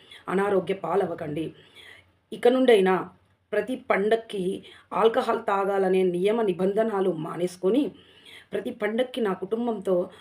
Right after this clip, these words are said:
ఆనందంగా భోజనం చేయాలి, ఆ రోజు ఆల్కహాల్ తీసుకోవద్దు, దైవ దర్శనం చేసుకోవాలి, ఇంట్లో చక్కగా కుటుంబంతో ఉండాలి, ధ్యానం చేసుకోవాలి, ఆ, ఇంకా పిండి వంటలు చేసుకోవాలి. ఏమన్నా ఉంటే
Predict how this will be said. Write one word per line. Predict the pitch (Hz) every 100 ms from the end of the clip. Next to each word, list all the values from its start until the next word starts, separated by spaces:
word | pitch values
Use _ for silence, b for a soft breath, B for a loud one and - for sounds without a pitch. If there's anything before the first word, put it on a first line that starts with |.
| B -
ఆనందంగా | 170 185 226 233 240
భోజనం | 214 180 175 175
చేయాలి, | 180 165 165 165 B B B -
ఆ | 180
రోజు | 185 190
ఆల్కహాల్ | 208 185 190 190 185
తీసుకోవద్దు, | 180 160 170 160 165
దైవ | 165 180
దర్శనం | 190 190 190 180
చేసుకోవాలి, | - - 160 160 160 B B 190
ఇంట్లో | 196 214
చక్కగా | 202 - 190
కుటుంబంతో | 175 180 190 185 185
ఉండాలి, | 170 165 156 170 B B B -
ధ్యానం | 175 180 208 185
చేసుకోవాలి, | 156 - 165 160 - B B B B B _
ఆ, | - - 165 - - _ _ _ -
ఇంకా | 196 196 190 180 185 -
పిండి | 226 220
వంటలు | 233 208 196 185
చేసుకోవాలి. | 165 - 165 165 165 180 b b b
ఏమన్నా | 208 202 196
ఉంటే | 208 214 196